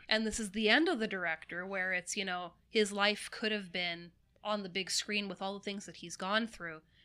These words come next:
But this is a tragic ending where, you know, it's not scandal that's taking him out. It's illness that's taking him out. But because he is such a strong individual and character, he's gotta do it on his own terms.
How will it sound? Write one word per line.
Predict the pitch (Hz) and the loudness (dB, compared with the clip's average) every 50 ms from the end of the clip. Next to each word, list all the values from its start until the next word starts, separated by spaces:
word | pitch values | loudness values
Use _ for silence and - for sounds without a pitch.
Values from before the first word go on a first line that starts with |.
| _ _ _ _ _ | _ _ _ _ _
But | 214 190 | 0 2
this | 214 196 - 202 | 2 0 0 0
is | 196 | 0
a | 202 | -2
tragic | - - - 220 196 190 185 185 175 - | -2 0 2 4 4 4 2 -2 -2 0
ending | 185 190 214 226 208 196 190 | 0 0 2 2 0 -2 -2
where, | 180 180 175 175 175 | -4 -4 -4 -2 -4
you | 170 170 | -4 -4
know, | 170 160 160 165 - _ _ _ - - - - _ | -6 -6 -8 -10 -14 _ _ _ -20 -20 -20 -6 _
it's | - 208 208 - | 0 0 2 4
not | 233 214 208 208 - - | 6 6 6 6 6 4
scandal | - - - 220 208 202 208 214 214 208 | 2 2 4 4 4 4 2 2 0 0
that's | 190 202 - - | -2 -2 -6 -2
taking | - 220 202 202 - 214 214 208 | 0 2 2 2 0 -2 -4 -4
him | 196 208 202 196 | -2 0 0 2
out. | 190 190 190 190 190 190 196 - - _ - - - - - - _ - | 2 2 2 0 -2 -2 -4 -6 -10 _ -20 -20 -20 -20 -20 -20 _ 0
It's | - 208 208 202 196 - - - - - - - - - - - - | 2 2 2 0 0 -2 -2 -2 0 -2 -2 -4 -6 -8 -16 -6 -2
illness | 226 247 311 262 165 - - - | 0 0 0 0 -2 -4 -6 -8
that's | - 175 - | -8 -8 -10
taking | - - 180 170 - 175 170 | -8 -8 -8 -8 -8 -12 -12
him | - 180 180 | -12 -12 -10
out. | - - - - - _ _ _ - - - - - - - - | -10 -12 -12 -16 -18 _ _ _ -20 -20 -20 -20 -20 -6 2 4
But | 226 214 214 | 4 4 4
because | 214 - 220 214 190 | 2 0 0 -2 0
he | - 220 202 | 0 0 0
is | 196 185 | 0 0
such | - - - - 214 202 - - | -2 -2 0 0 0 0 0 0
a | 202 | 2
strong | - - - - - 202 196 196 202 196 190 185 185 185 185 185 - _ _ _ _ _ _ - | 2 2 2 0 0 -2 0 0 0 0 0 -2 -4 -6 -10 -16 -20 _ _ _ _ _ _ 0
individual | 247 233 208 214 196 202 214 220 202 214 208 185 180 | 2 4 6 6 6 6 4 4 4 2 0 0 -2
and | 175 175 180 | -4 -8 -6
character, | - - 226 233 262 285 269 - - 175 165 156 156 - _ _ _ _ _ _ _ _ | 2 6 6 8 8 6 2 -2 -4 -4 -4 -4 -6 -10 _ _ _ _ _ _ _ _
he's | - - 240 233 202 - | 0 4 4 4 4 4
gotta | 208 196 190 | 2 0 0
do | 190 196 185 | -2 -4 -6
it | 180 175 | -6 -8
on | 175 175 | -8 -10
his | 175 170 - 165 | -10 -10 -10 -10
own | 165 165 165 | -10 -10 -12
terms. | - - - 170 - 147 160 - - - | -10 -8 -8 -8 -8 -8 -8 -8 -8 -8